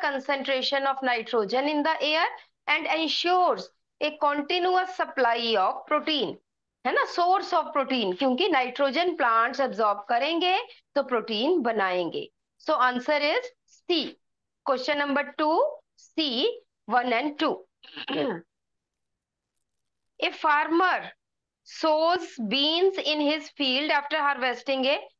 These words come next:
तो ये है क्रॉप रोटेशन। क्रॉप रोटेशन में हम क्या कहते हैं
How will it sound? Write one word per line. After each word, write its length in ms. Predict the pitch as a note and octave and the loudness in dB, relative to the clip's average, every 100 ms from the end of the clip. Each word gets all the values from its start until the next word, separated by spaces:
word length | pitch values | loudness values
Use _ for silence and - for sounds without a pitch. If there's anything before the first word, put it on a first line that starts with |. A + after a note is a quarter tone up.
| _ - | _ -4
तो 60 | D#4+ | -2
ये 220 | D4+ D#4+ | 0 2
है 60 | G#4 - | 0 -2
क्रॉप 420 | E4+ D#4+ E4+ F4 | 0 2 2 2
रोटेशन। 640 | F4 C#4+ C4+ G3+ - A#3+ D3 - _ _ - | 0 0 2 0 0 -2 -4 -12 _ _ 0
क्रॉप 340 | B3 B3+ B3+ | 4 4 2
रोटेशन 500 | D4+ D#4 D4+ D#4 D#4 | 0 0 -2 -2 0
में 100 | D#4+ | 0
हम 160 | D#4 D4+ | -2 0
क्या 180 | D#4+ | -2
कहते 360 | D#4+ D#4+ D#4+ E4+ | 0 -2 -2 0
हैं 360 | E4 F4 C#5 | 2 2 -2